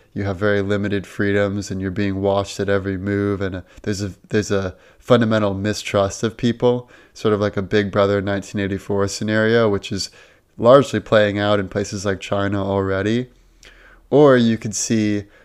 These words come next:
more of like a sort of chaotic, like Venezuela type of socialist society, which,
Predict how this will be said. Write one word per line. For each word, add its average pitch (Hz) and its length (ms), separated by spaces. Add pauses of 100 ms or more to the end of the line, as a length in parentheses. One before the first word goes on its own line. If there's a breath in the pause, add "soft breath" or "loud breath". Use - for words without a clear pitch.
(160 soft breath)
more 107 300
of 104 200
like 101 280
a 95 240
sort 104 200
of 95 140
chaotic, 101 720
like 98 160
Venezuela 101 800
type 98 320
of 95 280 (680)
socialist 110 560
society, 98 600
which, 95 360